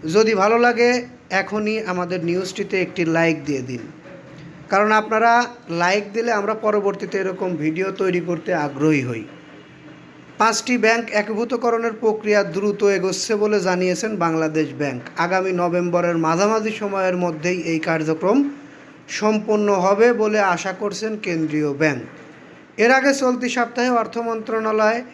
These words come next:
এক্সিম ব্যাংক, সোশ্যাল ইসলামী ব্যাংক, ফার্স্ট সিকিউরিটি ইসলামী ব্যাংক, গ্লোবাল ইসলামী ব্যাংক ও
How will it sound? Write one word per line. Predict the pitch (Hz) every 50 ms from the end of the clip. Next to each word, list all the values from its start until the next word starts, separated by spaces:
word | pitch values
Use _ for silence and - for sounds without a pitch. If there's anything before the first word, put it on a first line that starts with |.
| - - - - - - 196
এক্সিম | 196 214 202 185 190 214 214 208 208
ব্যাংক, | 196 208 220 233 226
সোশ্যাল | - - 220 208 - 220 214 214
ইসলামী | 214 214 - 220 208 214 214
ব্যাংক, | 208 214 214 220 214 214 -
ফার্স্ট | 202 202 202 -
সিকিউরিটি | - - - 208 202 202 214 208 214 208
ইসলামী | 190 - - 214 208 214 214
ব্যাংক, | 202 214 208 208 214 180
গ্লোবাল | 180 185 185 202 202 202 202 202
ইসলামী | 196 190 - 208 202 202 202
ব্যাংক | 202 202 208 208 208 208 - -
ও | 185 180 160 127